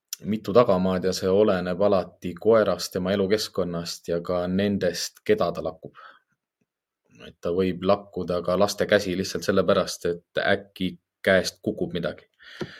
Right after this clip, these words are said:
Noh, tuleb teenistusest meelde see,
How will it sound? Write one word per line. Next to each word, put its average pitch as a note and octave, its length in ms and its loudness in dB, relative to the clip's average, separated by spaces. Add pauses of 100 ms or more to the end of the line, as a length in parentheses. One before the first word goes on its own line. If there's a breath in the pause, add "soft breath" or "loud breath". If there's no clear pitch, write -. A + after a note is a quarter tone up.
(1200 loud breath)
Noh, G2 160 -4 (600 soft breath)
tuleb B2 280 4
teenistusest G2+ 720 0
meelde F#2+ 400 0
see, F#2 680 0